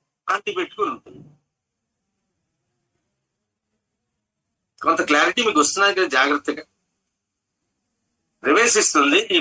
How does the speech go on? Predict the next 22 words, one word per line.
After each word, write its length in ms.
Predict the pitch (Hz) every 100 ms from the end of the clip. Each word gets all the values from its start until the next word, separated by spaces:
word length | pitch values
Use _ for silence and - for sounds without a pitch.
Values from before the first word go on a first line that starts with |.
| 147
ప్రాణం 380 | - 143 208 262
అనేది 280 | 220 190 233 220
ఈ 40 |
శరీరం 480 | - 160 180 233 233
యొక్క 160 | 233 -
నీడలా, 720 | 143 127 143 165 156 147 139 139 135 - _ _ _ _ _ _ _ _ _
ఒక 120 | -
షాడోలా 680 | - - 135 147 196 208 208 175 139
ఉంటూ, 300 | - - 294 311 - _ _ _ _ _ _
అది 160 | - 147
కూడా 180 | - 294
ఏం 100 | 294
పట్టించుకోదు. 600 | - 247 254 247 - - - _ _ _ _ _ _ -
నువ్వు 160 | 160 156
చేసే 240 | 160 190 240
పాప 280 | 240 185 220 214
పుణ్య 240 | 220 226
కార్యాలకి, 760 | - 196 202 208 202 196 240 262 262 262 - _ _ _ 165
ఎందుకంటే 280 | 165 233 240
డైరెక్ట్ 440 | 170 190 220 208
ఆత్మ 460 | 226 - 156 180 214
యొక్క 220 | 233 220